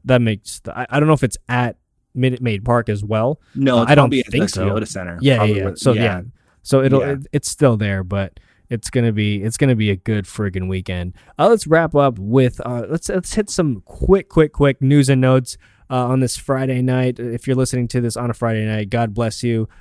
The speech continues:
Speaker 1: Uh, and I, I'm sorry that your <laughs> Friday night plans got canceled.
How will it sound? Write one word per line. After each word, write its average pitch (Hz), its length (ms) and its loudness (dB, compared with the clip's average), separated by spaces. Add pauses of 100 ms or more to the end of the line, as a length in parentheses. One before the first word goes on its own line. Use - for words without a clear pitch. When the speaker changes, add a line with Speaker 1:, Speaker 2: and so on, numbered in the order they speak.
(140)
Speaker 1:
Uh, 110 320 -2
and 107 240 -4
I, 107 240 -6
I'm 104 140 -4
sorry 113 240 -2
that 110 140 -2
your 107 300 -4
<laughs> - 40 -20
Friday 127 360 -2
night 120 220 -4
plans 117 300 0
got 117 340 -2
canceled. 120 460 -2